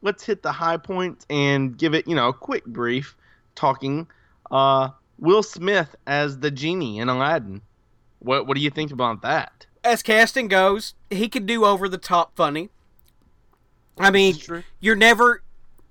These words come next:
Speaker 2: that, that's your immediate problem. I mean, you're trying to compare to Ro-, Robin Williams' performance, and you just can't. You can't do that. Robin Williams locked that in. Robin <laughs> Williams is the genie in the Disney movie. So
Speaker 1: Yeah.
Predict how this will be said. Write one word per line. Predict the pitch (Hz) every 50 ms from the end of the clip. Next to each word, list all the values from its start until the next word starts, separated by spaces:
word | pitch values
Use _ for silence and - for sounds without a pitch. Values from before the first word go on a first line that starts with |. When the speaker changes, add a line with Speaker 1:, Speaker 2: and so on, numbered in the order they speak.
| _ -
Speaker 2:
that, | 185 151 202 214 220 -
that's | 196 202 220 220 - -
your | 226 208 190
immediate | 185 180 170 165 170 -
problem. | - - 143 135 131 123 123 127 127
I | 131
mean, | 135 139 139 143
you're | 139 139 139
trying | - - 190 180 175
to | 175
compare | - 170 139 - - 147 147 139
to | 139
Ro-, | 123 135 147 147 143 143 -
Robin | 139 147 156 147 139 135 135
Williams' | 127 131 135 131 127 127 123 -
performance, | - 139 - - 151 160 160 160 160 160 - - - - - - - - - - - -
and | 208 208 220
you | 208
just | 185 214 202 -
can't. | - 196 170 135 107 - - _
You | - 180 185
can't | - - 214 226 226 190 180
do | 160 160 139
that. | 104 98 90 92 110
Robin | 135 175 202 214 247 240 220 196
Williams | 202 202 185 175 160 156 143 143 143 143 - - - - - - - - -
locked | 131 135 156 165 170 170 - -
that | 175 160 156 151 147
in. | 143 135 117 95 87 92 98 107
Robin | 120 156 180 185 208 214 -
<laughs> | 180
Williams | - 247 220 190 190 170
is | 160 170 156 143
the | 139 180 170
genie | 139 156 185 180 170 151 135 127 123
in | 127 - 143 143 139
the | 139
Disney | 139 143 151 143 131 123 143 139
movie. | 135 135 123 104 92 92 87 -
So | - - - 151 143 139 135 131 127 -
Speaker 1:
Yeah. | 143 127 101